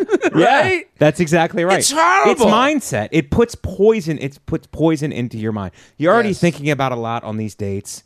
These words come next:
Speaker 2: Some people, many people don't like the system that they have to go
Speaker 1: Mm.
Speaker 2: through now.
Speaker 1: Right.
Speaker 2: So, and this person sounds like maybe one, an authentic person.
Speaker 1: Right.
Speaker 2: Like one of these people who doesn't wanna do, but the nature of the way things are now, they have to go through this.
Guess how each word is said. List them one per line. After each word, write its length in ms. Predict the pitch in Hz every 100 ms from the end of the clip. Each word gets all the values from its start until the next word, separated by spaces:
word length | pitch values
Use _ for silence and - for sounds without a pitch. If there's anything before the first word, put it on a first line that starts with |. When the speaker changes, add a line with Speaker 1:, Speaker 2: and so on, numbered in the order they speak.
| _ _ -
Speaker 2:
Some 200 | 180 175
people, 260 | 175 131
many 320 | 123 139 156
people 240 | 143 143 131
don't 340 | - 107 113 101
like 420 | 101 101 - - _ _
the 100 | 113
system 500 | 104 110 104 117 110
that 120 | 110
they 120 | 113 101
have 180 | 107 117
to 80 | 123
go 120 | 110
Speaker 1:
Mm. 60 | 101
Speaker 2:
through 200 | 113 101
now. 140 | 104
Speaker 1:
Right. 320 | 151 143 123 -
Speaker 2:
So, 180 | - 120 - -
and 160 | 127
this 100 | 143
person 340 | 139 143 127 123
sounds 300 | 131 110 110
like 140 | 120 95
maybe 220 | 110 107
one, 180 | 98 113 -
an 100 | 117
authentic 480 | 107 - 110 104 107
person. 480 | 101 98 - 110 175
Speaker 1:
Right. 280 | 233 247 220
Speaker 2:
Like 120 | 131
one 160 | 113 117
of 60 |
these 80 | 110
people 240 | - 107 104
who 200 | 110 98
doesn't 360 | - 107 120 98
wanna 260 | 101 107 101
do, 160 | 110
but 160 | 101 85 _ _ _ -
the 80 |
nature 380 | 113 113 - 117
of 120 | 107
the 80 | 90
way 160 | 107 107
things 300 | - 101 98
are 180 | 101 101
now, 220 | 104 101 - -
they 120 | 120
have 380 | 107 113 110 -
to 80 | 113
go 180 | 107 107
through 260 | - 104
this. 220 | 107 131